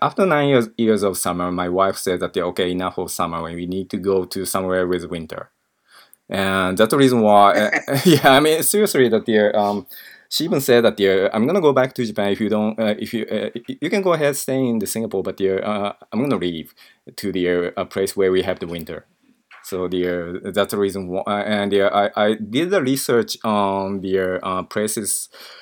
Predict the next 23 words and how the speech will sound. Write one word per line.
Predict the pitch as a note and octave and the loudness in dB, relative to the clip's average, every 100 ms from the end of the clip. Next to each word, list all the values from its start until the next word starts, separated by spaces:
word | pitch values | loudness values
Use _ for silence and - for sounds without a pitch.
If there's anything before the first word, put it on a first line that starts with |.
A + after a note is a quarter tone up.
| - | -8
um, | - F#2+ F#2 F2+ F2 F#2+ - _ _ - - - _ | 0 2 4 2 0 -4 -14 _ _ -20 -20 -20 _
as, | - A2 G#2 - | -2 0 0 0
as | A2 G2 | 2 2
a | |
Japanese | F#2 F#2 G#2 G2 F#2+ | 2 0 0 -4 -4
entrepreneur | G2 G2+ F#2+ F#2+ G2 F#2+ | -6 -6 -8 -6 -6 -6
can, | G2 F2+ F2+ F#2 F#2 - | -8 -10 -12 -14 -18 -10
uh, | F#2 F2+ F2 | -8 -6 -2
relocate, | C#3+ D3 - D#2 D#2+ D#2+ | 0 0 -2 -6 -6 -8
and | G2+ F#2 F2+ F2+ F2+ F2+ F2+ F2+ F2+ - _ _ _ - | -6 -4 -4 -4 -4 -6 -6 -8 -10 -14 _ _ _ -12
the, | F#2+ G2 G2 F#2+ F#2+ F#2+ F#2+ G2 | -4 0 2 2 2 2 0 2
uh, | A#2+ | 6
I | |
was | F3+ G3 - - | 6 4 -4 -2
initially | B2+ D3 D3+ A2+ | -2 0 0 0
thinking | A#2+ A2 A2 | -2 -4 -4
about, | G2+ F#2+ F#2+ F2+ | -2 0 0 0
yeah, | G2 | -4
moving | G2 F#2+ F2+ | -4 -6 -8
to | F#2 | -10
U | F2 F#2 | -4 0
S | G2 E2+ - | 0 -2 -8
because | - F#2+ | -6 -6